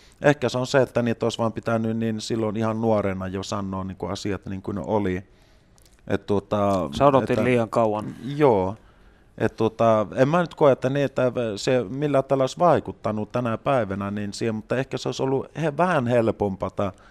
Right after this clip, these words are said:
Speaker 1: se elämä niin, että jos olisi rehellinen ollut silloin ja sanonut silloin niinku nuorena jo niinku asiat, että miten on, että niin, että jos tarvinnut elää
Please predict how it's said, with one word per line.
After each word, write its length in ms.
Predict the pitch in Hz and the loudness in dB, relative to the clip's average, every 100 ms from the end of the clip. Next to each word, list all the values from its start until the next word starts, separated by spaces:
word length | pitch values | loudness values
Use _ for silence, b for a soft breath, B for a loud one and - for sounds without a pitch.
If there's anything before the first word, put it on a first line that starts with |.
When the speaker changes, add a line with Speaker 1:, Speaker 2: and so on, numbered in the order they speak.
| b b b b | b b b b
Speaker 1:
se 240 | - 117 113 | -2 2 4
elämä 380 | 123 107 101 | 4 2 0
niin, 240 | 110 117 104 | 0 0 0
että 180 | - 101 | -2 -6
jos 160 | - | -4
olisi 200 | 117 - | -4 -2
rehellinen 520 | 131 127 110 101 101 | 2 2 2 -2 -4
ollut 300 | 95 104 101 | -2 -2 -4
silloin 380 | - 113 104 90 92 87 107 - | -4 -4 -2 -4 -8 -12 -14 -14
ja 200 | 107 113 | -6 -6
sanonut 440 | - 127 113 104 101 | -2 0 2 0 -4
silloin 360 | 117 110 104 | -4 -2 -2
niinku 300 | 101 107 87 | -4 -6 -6
nuorena 480 | 135 135 110 101 98 | 0 2 2 0 -4
jo 300 | 101 95 - - - 50 - | -4 -6 -10 -18 -20 -20 -10
niinku 360 | 113 101 104 101 b b b - | -8 -2 -4 -4 b b b -2
asiat, 440 | 131 127 107 98 | -2 2 0 0
että 160 | 110 120 | -6 -6
miten 340 | 127 156 156 | -2 -2 0
on, 320 | 170 135 101 | 2 2 2
että 260 | 98 - 107 | -2 -2 -4
niin, 220 | 113 107 | -4 -4
että 220 | 101 - | -6 -4
jos 140 | 110 - | -4 -4
tarvinnut 460 | 104 107 107 78 | -4 -4 -4 0
elää 320 | 120 110 98 | 0 0 -2